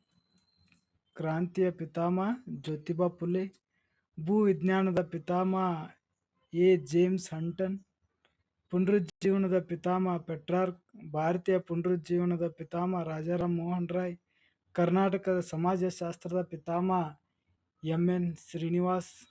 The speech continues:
ಭಾರತೀಯ ಕ್ಷಿಪಣಿಗಳ ಪಿತಾಮಹ ಎ ಪಿ ಜೆ ಅಬ್ದುಲ್ ಕಲಾಂ, ನೀಲಿ ಕ್ರಾಂತಿಯ ಪಿತಾಮಹ ಹರಿಲಾಲ್ ಚೌಧರಿ, ಹಳದಿ ಕ್ರಾಂತಿಯ ಪಿತಾಮಹ ಶ್ಯಾಮ್ ಪಿತ್ರೋಡ್, ಇತಿಹಾಸದ ಪಿತಾಮಹ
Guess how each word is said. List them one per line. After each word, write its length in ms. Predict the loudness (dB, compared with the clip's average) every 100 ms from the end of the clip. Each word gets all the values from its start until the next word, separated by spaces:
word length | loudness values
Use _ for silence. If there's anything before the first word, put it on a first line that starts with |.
| _ -4
ಭಾರತೀಯ 480 | 0 0 0 0 0
ಕ್ಷಿಪಣಿಗಳ 680 | -2 -6 0 2 4 2
ಪಿತಾಮಹ 500 | 2 -4 -2 0 2 0
ಎ 120 | -2
ಪಿ 160 | -2 -2
ಜೆ 120 | 2 0
ಅಬ್ದುಲ್ 340 | 0 -4 -4
ಕಲಾಂ, 340 | -2 -2 -2 -4 _ _ _ -8
ನೀಲಿ 380 | 2 4 6 4
ಕ್ರಾಂತಿಯ 540 | 2 0 0 0 2 2
ಪಿತಾಮಹ 640 | 0 -6 0 0 2 0 -2 -6
ಹರಿಲಾಲ್ 640 | -6 0 0 2 2 -2
ಚೌಧರಿ, 500 | -4 -4 -4 -2 -4 -4 -8 _ _ -4
ಹಳದಿ 300 | 2 4 4
ಕ್ರಾಂತಿಯ 560 | 2 2 0 0 2 2
ಪಿತಾಮಹ 540 | 2 -2 -2 0 2 0
ಶ್ಯಾಮ್ 380 | -4 -4 -2 -2
ಪಿತ್ರೋಡ್, 540 | -2 -8 0 2 2 -2 _ _ _ -6
ಇತಿಹಾಸದ 680 | -4 2 4 4 0 0 0
ಪಿತಾಮಹ 640 | -2 -4 0 2 2 0